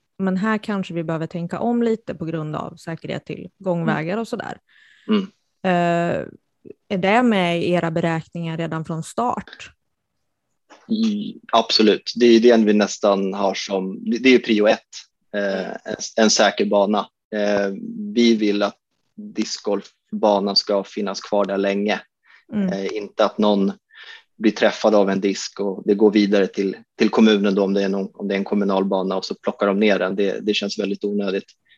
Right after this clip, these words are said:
Speaker 1: Mm.
Speaker 2: Eh, och därför blir ju ofta de här ytorna som vi har, om det är en stadspark eller ett, eh, rekreationsområde, så kan ju många uppleva att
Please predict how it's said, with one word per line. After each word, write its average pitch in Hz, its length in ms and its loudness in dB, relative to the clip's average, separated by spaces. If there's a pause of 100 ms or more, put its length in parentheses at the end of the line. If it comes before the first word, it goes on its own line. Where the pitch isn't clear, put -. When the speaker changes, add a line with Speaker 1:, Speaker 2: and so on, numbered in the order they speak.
(160)
Speaker 1:
Mm. 104 400 6
Speaker 2:
Eh, 101 60 -4 (280)
och 110 240 2 (1300)
därför 113 880 2 (360)
blir 123 260 4
ju 120 120 4
ofta 104 580 -2 (340)
de 110 120 0
här 110 100 2
ytorna 107 380 0
som 107 160 -4
vi 104 60 -4
har, 117 320 4
om 110 140 0
det 101 80 -2
är 101 40 -4
en 104 60 -8
stadspark - 800 -2
eller 107 240 0
ett, 101 280 -6
eh, 98 240 -2 (160)
rekreationsområde, 107 1160 0 (280)
så - 120 -8
kan 117 140 2
ju 117 40 6
många 113 220 6
uppleva 107 380 0
att 107 120 -8